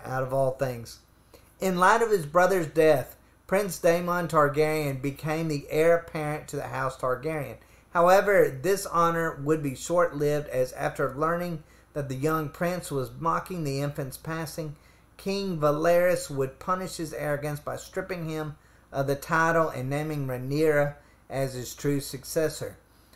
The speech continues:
Condal would later elaborate that this scene was given particular weight, uh,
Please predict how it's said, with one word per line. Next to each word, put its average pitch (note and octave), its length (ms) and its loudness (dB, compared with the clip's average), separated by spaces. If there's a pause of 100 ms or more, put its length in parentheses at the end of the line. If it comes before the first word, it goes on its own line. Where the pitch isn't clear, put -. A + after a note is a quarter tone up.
(160)
Condal G3 480 4
would D3+ 200 2
later E3+ 320 4
elaborate D#3 680 4
that C3+ 200 -6
this E3+ 220 -6
scene F3+ 240 -6
was C3 160 -4
given D3 280 -4
particular F3 520 -6
weight, C3+ 360 -4 (360)
uh, C3+ 460 0